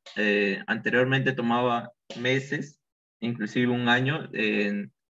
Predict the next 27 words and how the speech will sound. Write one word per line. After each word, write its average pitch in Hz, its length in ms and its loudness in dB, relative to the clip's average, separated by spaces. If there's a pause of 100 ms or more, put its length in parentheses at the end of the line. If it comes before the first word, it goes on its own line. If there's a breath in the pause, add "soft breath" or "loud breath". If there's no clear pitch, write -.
(140)
en 101 120 0
el 101 100 -2
transbordo 113 520 0
de 101 100 2
este. 107 220 -6 (920)
Siguiente. - 480 -2 (800)
Para 104 140 4
el 104 80 0
tercer 151 300 2
viaje, 147 460 2 (920 soft breath)
vi-, 107 340 0
este, 104 380 -2
visitaron 131 420 0
Vietnam, 131 580 2
Singapur 127 680 -2
y 117 80 -4
Malasia, 110 440 2
lo 107 120 -6
que 101 480 0 (260)
vendría 113 400 0
a 131 60 2
ser 135 400 0
todo 120 420 -2
el 107 260 -4
sudeste 120 340 0
de 110 100 0
Tailandia. 104 580 -2